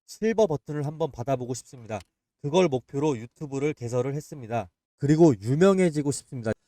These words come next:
시장에서 이름을 한번 남겨보고 싶습니다. 근데 제가 유명해지려면 제 분석으로 구독자분들에게 수익을 안겨줘야만 하는데,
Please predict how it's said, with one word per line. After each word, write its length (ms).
시장에서 640
이름을 460
한번 280
남겨보고 520
싶습니다. 500
근데 260
제가 340
유명해지려면 880
제 160
분석으로 960
구독자분들에게 1040
수익을 520
안겨줘야만 720
하는데, 500